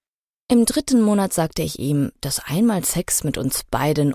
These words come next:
unmöglich den ganzen Mietbetrag wettmachten, dass ich dann ein ganz schlechtes Gewissen hätte und dass er ruhig öfter kommen könne.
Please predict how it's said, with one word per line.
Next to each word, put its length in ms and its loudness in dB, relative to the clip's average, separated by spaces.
unmöglich 560 2
den 160 0
ganzen 420 -2
Mietbetrag 640 -2
wettmachten, 720 0
dass 180 0
ich 140 -8
dann 240 0
ein 180 -6
ganz 380 0
schlechtes 440 -2
Gewissen 360 -2
hätte 380 -2
und 140 -8
dass 120 -8
er 160 -8
ruhig 480 -2
öfter 300 -2
kommen 280 -2
könne. 360 -2